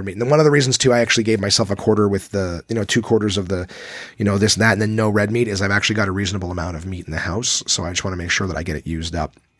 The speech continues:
Reasonable amount is in just, like, I've, I've got a couple steaks, frozen steaks. I've got a couple,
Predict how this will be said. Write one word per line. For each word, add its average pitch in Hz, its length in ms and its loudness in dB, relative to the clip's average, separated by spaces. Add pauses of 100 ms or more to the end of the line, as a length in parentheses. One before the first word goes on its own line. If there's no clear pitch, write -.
(140)
Reasonable 160 420 6
amount 104 240 2
is 95 140 -2
in 101 60 -2
just, 92 200 0
like, 87 180 -10
I've, - 220 0
I've 117 100 4
got 113 280 2
a 107 40 -6
couple - 200 -2
steaks, - 400 -2
frozen 87 340 -4
steaks. 80 260 -4
I've 101 60 -4
got 95 120 -2
a - 20 -10
couple, - 340 -4